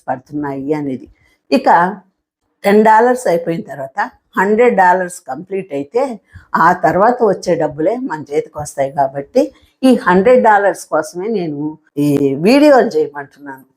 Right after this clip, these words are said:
అంటే షార్ట్లు పెట్టకుండా, కొంతమంది వంట చేస్తారు కదా, ఆ వంటంతా కూడాను షార్ట్గా పెట్టేసి పెట్టేస్తారు. మీకు వన్ కే వచ్చిందా అంటే, థౌజండ్ సబ్స్క్రైబర్స్ వచ్చారా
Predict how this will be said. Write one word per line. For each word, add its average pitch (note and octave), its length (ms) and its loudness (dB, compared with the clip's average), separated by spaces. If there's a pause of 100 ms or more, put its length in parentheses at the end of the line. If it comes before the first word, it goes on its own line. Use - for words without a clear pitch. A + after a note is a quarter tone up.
(160)
అంటే D#3+ 280 0 (280)
షార్ట్లు A3+ 500 2
పెట్టకుండా, C#3+ 580 -8 (440)
కొంతమంది G#3+ 480 2
వంట F#3 280 2 (120)
చేస్తారు D#3+ 460 -2
కదా, D#3+ 180 -2 (420)
ఆ G3+ 120 4
వంటంతా A#3 720 2
కూడాను E3+ 420 2 (540)
షార్ట్గా B3+ 560 2
పెట్టేసి G3 400 -4 (160)
పెట్టేస్తారు. B3 560 -2 (240)
మీకు F#3+ 280 -2 (520)
వన్ F#3 180 2
కే G#3 160 2 (140)
వచ్చిందా F#3 440 -2 (280)
అంటే, - 160 -4 (160)
థౌజండ్ F#3 380 2
సబ్స్క్రైబర్స్ G#3 720 -2
వచ్చారా E3+ 440 2